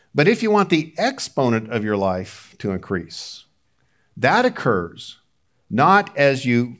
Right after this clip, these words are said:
primarily find a church to meet your needs, but as you find a church where you can serve faithfully. The way God has designed life, it's as we do life his way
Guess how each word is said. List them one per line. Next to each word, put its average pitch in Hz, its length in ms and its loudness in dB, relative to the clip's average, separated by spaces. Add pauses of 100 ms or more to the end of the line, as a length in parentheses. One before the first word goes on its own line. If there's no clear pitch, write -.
primarily 170 460 0
find 151 260 -2
a 131 60 0
church 139 380 -4
to 123 80 -4
meet 117 260 -2
your 104 100 -2
needs, 113 540 -4 (480)
but 113 140 -2
as 110 120 0
you 104 80 -6
find 135 280 -4
a 143 40 -4
church 117 380 -8
where 107 100 -6
you 101 80 -4
can 98 160 -10
serve 95 240 -8
faithfully. 110 600 -12 (120)
The 107 100 -8
way 135 120 0
God 147 220 0
has 143 100 -2
designed 120 420 -4
life, 113 360 2 (320)
it's 120 180 0
as 151 260 0
we 147 140 2
do 143 180 2
life 131 300 4
his 156 240 -4
way 160 380 -2